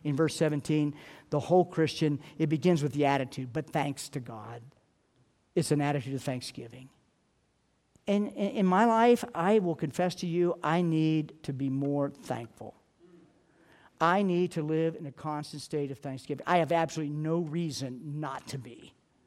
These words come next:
and neither do you. But let's take a look at the second thing. Now let's look at the change, the change that occurs in the Christian,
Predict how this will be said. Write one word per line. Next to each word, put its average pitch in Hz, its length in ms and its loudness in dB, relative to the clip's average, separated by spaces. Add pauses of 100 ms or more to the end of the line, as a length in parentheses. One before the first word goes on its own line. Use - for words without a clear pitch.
(680)
and 170 100 4
neither 165 240 6
do 151 80 2
you. 165 360 -2 (1160)
But 214 100 2
let's 202 100 4
take 247 100 8
a 247 60 4
look 226 80 4
at 190 60 -6
the 208 80 -4
second 214 340 0
thing. 139 220 -8 (1160)
Now 202 80 6
let's 214 140 2
look 208 100 2
at 208 120 0
the 185 80 0
change, - 920 0 (140)
the 175 120 -4
change 233 600 2
that 156 120 0
occurs 156 460 -2
in 170 200 -4
the 139 60 -4
Christian, 139 540 -2